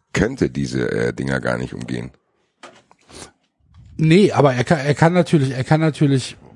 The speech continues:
Speaker 2: sicherlich als Ralf Rangnick Einfluss nehmen auf, ja, auf vereinspolitische Entscheidungen. Und wenn dann halt, ähm,
Speaker 1: Ja, aber muss er ja, wenn er gewählt werden
Speaker 2: Genau.
Speaker 1: will.
Speaker 2: Und,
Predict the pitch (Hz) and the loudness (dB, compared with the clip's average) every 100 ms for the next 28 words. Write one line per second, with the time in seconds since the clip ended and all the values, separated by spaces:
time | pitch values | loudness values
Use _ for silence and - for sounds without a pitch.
0 | 135 - - - - _ _ - - _ | -20 -20 -20 -20 -20 _ _ -20 -20 _
1 | - 147 120 156 160 139 - - 131 147 | -16 -6 -2 2 2 2 -2 -2 2 2
2 | - - 143 131 - 131 147 151 - 131 | 0 -2 0 0 -2 -4 -2 -4 -2 -2
3 | 160 156 143 135 135 127 135 135 - 113 | -2 -2 -2 -2 0 0 0 0 -6 -2
4 | 131 - - - - - - - - _ | -2 -2 -12 -18 -20 -20 -20 -20 -20 _
5 | _ _ _ - 139 123 131 - 143 139 | _ _ _ -4 0 2 0 0 0 0
6 | 156 - 131 131 135 - 123 127 175 233 | -2 -2 -2 -2 -4 -4 -4 -2 0 0
7 | 147 110 107 117 117 123 123 123 123 127 | -2 -6 -8 -12 -6 -6 -2 -2 0 0
8 | 123 123 - - 123 120 120 117 - _ | 0 -4 -16 -8 -6 -4 -8 -12 -18 _
9 | 67 69 69 110 151 90 69 67 67 90 | -2 0 2 2 2 2 0 0 -2 -2
10 | 123 - 117 160 165 156 107 113 - _ | -2 -2 2 2 4 4 2 -2 -14 _
11 | _ 147 139 127 - | _ -4 -4 -4 -12